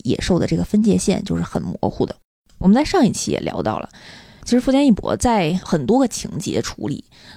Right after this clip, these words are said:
都通过描述野兽之间的这种偶尔散发出来的人性和人类当中的这种野兽一样的黑暗面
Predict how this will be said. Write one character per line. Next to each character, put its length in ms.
都 140
通 160
过 120
描 240
述 260
野 260
兽 200
之 140
间 160
的 80
这 120
种 300
偶 160
尔 320
散 220
发 140
出 140
来 60
的 120
人 260
性 240
和 240
人 220
类 140
当 220
中 160
的 280
这 120
种 280
野 240
兽 260
一 60
样 180
的 100
黑 220
暗 140
面 220